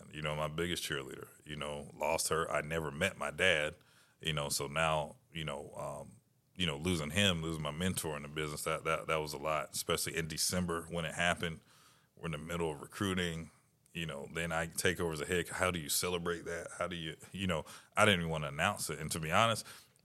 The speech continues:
I didn't s-, we didn't meet in the coach's office. So his,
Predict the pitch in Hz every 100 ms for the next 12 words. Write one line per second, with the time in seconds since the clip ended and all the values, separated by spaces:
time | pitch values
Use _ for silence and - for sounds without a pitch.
0 | - 92 113 110 92 - - - _ -
1 | 85 117 101 85 107 98 - - 87 85
2 | 76 - 98 - 78 78 76 78 92 95